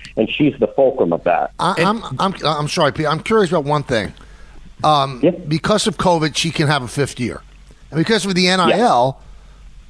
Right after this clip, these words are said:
Speaker 2: she might make more money staying at Iowa than the first year in the W N B A. What are you hearing? Is she going to stay for the fifth year?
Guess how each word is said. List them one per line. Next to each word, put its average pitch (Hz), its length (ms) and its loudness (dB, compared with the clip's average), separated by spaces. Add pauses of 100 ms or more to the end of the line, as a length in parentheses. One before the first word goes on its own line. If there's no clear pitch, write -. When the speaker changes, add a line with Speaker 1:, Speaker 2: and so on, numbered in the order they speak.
Speaker 2:
she - 340 0
might 208 260 4
make 180 220 0
more 185 200 4
money 180 260 2
staying 175 280 0
at 147 80 4
Iowa 147 380 4
than 139 580 -4
the 135 80 0
first 175 360 0
year 175 100 4
in 156 80 0
the 139 80 0
W 151 320 2
N 147 100 0
B 151 160 0
A. 160 140 2
What 143 180 0
are 214 60 0
you 202 100 2
hearing? 156 380 2
Is 120 120 -2
she 156 140 -4
going 147 280 0
to - 40 -6
stay 156 220 0
for 170 100 -6
the 160 80 -2
fifth 185 260 0
year? 202 220 -2